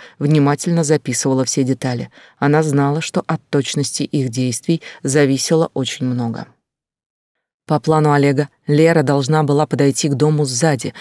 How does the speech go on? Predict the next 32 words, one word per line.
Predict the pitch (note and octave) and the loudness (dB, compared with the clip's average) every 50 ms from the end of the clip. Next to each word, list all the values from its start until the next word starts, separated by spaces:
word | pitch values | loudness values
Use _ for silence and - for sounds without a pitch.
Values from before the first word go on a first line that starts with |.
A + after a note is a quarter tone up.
| - - - - | -18 -16 -8 -4
где | C3 C#3+ B2+ D#3 D#3+ | -2 0 2 4 4
обзор | D3+ B2+ A#2 D#3 D#3+ C3+ | 2 2 2 0 0 0
камер | - - - D3 D3 D3 D#3 E3 D3+ | 0 0 0 0 2 2 2 0 0
был | C3+ D#3 D#3+ D#3+ | 2 2 2 4
минимальным | D#3 D#3+ E3 D#3+ D#3+ D#3+ E3 F3 F#3 D#3+ D3 C#3 C3 C3+ | 4 4 4 2 2 2 2 2 2 2 2 2 2 2
даже | C3 C3+ C#3 C#3 D3 | 2 2 2 2 2
в | D3+ E3+ | 2 0
рабочем | E3 C#3+ C3+ C#3 - C#3+ C#3 | 0 0 0 0 0 -2 -2
состоянии. | - - C#3 - - C#3 C#3 C3+ B2+ B2 A#2+ A#2+ B2 A#2 - _ _ _ _ _ _ _ _ | -2 -2 -2 -2 -2 -2 -2 -2 -2 -2 -4 -6 -6 -8 -12 _ _ _ _ _ _ _ _
Подготовка | - - B2+ - - C#3 - - C3 - - D3 | -10 -10 -8 -6 -8 -8 -6 -8 -8 -8 -8 -10
к | - - | -8 -6
ночной | C#3+ C3 - - C#3 C#3 C3 | -6 -6 -4 -2 -2 -2 -2
операции | A#2 - C3 C3 C#3+ - - - - D#3 - - - - - _ | -2 -2 -4 -4 -4 -4 -2 0 0 0 0 -4 -10 -20 -8 _
была | - D3 C3+ C#3 C#3 | -2 0 0 0 -2
тщательной. | - - - E3 C#3 - - - G2 F#2 F2+ A#2 - _ _ _ _ _ _ - | -2 -4 -4 -4 -4 -4 -6 -6 -4 -6 -6 -8 -10 _ _ _ _ _ _ -4
Лера | D3 C#3 D3 D3 D3 D3 D3+ C3+ | 0 2 2 4 4 2 2 2
выбрала | C3 C#3+ D3 C3+ B2+ D3 C#3+ D3 D3 | 2 0 0 0 0 -2 0 0 0
для | C3+ C#3+ D3 | 0 0 -2
себя | - - C#3 D3 C3+ | -2 -2 -2 -2 -2
темную | - - C#3+ C3 C#3 C#3+ D3 D3+ | 0 -2 -2 0 0 0 0 0
неприметную | D3+ D3 - - D3 C#3+ C#3+ C#3 - - D3 D3 | 0 -2 -2 0 0 0 0 -2 -2 -2 0 0
одежду, | D3+ C#3+ D3+ E3 D3 C3 A#2 B2+ A#2+ - - - - | 0 0 0 0 0 0 -2 -4 -6 -6 -10 -16 -14
чтобы | - - - C3+ C#3 | -8 -4 -2 0 0
максимально | C#3 C#3 C3 - - C3 C3+ C#3+ D3+ D3+ D3 | 0 0 0 -2 -2 0 0 0 0 0 -2
сливаться | - - C#3+ C3+ C#3 - - D3+ | 0 0 0 0 0 -2 -4 -6
с | |
темнотой | - - D3 C#3 C3+ B2+ - D3 | -4 -2 -2 -2 -2 0 0 0
ночи. | D3 D3 C#3+ C3+ A#2 - - - - - _ _ _ _ _ _ | 0 0 0 -2 -2 -4 -4 -6 -8 -12 _ _ _ _ _ _
Каждый | - - D#3 D3 C3 A#2+ D3 - - | -4 -2 0 0 0 -2 -2 -2 0
элемент | D3+ C#3+ C#3+ C#3 C#3+ C3+ - | 0 0 0 0 0 -2 -2
ее | - D3+ C#3 C3+ C#3+ C#3+ - | -2 -2 0 2 2 2 0
экипировки | - C3+ - - - - D3+ C3 E3+ D3 - - - E3+ | -2 -8 -12 -12 -8 -4 -2 -2 -2 -2 -2 -2 -4 -4